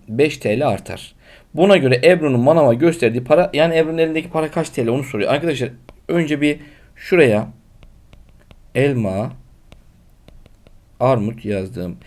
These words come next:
Elmanın bir kilogramı E T L olsun. Armudun bir kilogramı A T L olsun. Şimdi diyor ki birer kilogram elma ve armut alırsanız paranızdan on T L artar. Bir kilo elma aldım.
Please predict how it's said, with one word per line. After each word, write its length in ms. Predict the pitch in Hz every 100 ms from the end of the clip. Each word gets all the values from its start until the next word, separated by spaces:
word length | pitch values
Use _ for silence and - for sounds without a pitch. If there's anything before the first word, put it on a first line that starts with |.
| - - _
Elmanın 580 | 123 180 202 196 208 175
bir 220 | 190 202
kilogramı 840 | - 165 143 123 113 120 147 208 - - _ _ _
E 400 | 135 170 185 175
T 320 | - 123 107 98
L 60 |
olsun. 480 | 90 95 - 170 180
Armudun 500 | 143 170 170 175 160
bir 160 | 165 175
kilogramı 520 | 147 120 120 160 - -
A 340 | 127 120 110
T 240 | 110 90 85
L 40 |
olsun. 540 | 78 71 - - 62 57 - - - _
Şimdi 540 | - 160 185 170 104 - - - - - - _ -
diyor 260 | 147 220
ki 340 | 220 160 110 113
birer 380 | 151 190 208 202
kilogram 440 | 180 156 147 135
elma 420 | 139 156 175 190 151
ve 100 | 143
armut 380 | 143 175 185
alırsanız 400 | 175 170 185 185
paranızdan 380 | - 151 151 185
on 140 | 175 156
T 220 | 135 139
L 80 | 156
artar. 400 | 120 110 90 - - - - -
Bir 340 | 113 190 208
kilo 260 | 185 175 175
elma 320 | 165 165 165
aldım. 520 | 147 139 143 127